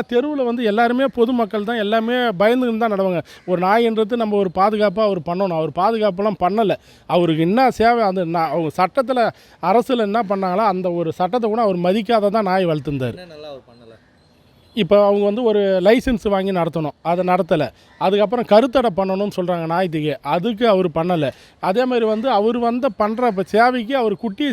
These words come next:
Speaker 1: சேல்ஸ் பண்றாரு, அது பண்ணக்கூடாது. அது, அதுலயும் வந்து அது இந்தியாவிலே தடைப்பட்ட நாய்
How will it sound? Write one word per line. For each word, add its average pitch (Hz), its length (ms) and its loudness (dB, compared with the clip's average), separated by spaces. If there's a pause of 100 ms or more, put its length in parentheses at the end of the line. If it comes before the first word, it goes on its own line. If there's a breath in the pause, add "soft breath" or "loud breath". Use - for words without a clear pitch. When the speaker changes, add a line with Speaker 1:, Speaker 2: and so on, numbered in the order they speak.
Speaker 1:
சேல்ஸ் 233 300 0
பண்றாரு, 160 420 0 (260 loud breath)
அது 190 260 4
பண்ணக்கூடாது. 196 640 0 (320 soft breath)
அது, 190 280 2
அதுலயும் 247 380 2
வந்து 233 140 -2
அது 226 200 0
இந்தியாவிலே 240 440 0
தடைப்பட்ட 208 500 -2
நாய் 185 340 0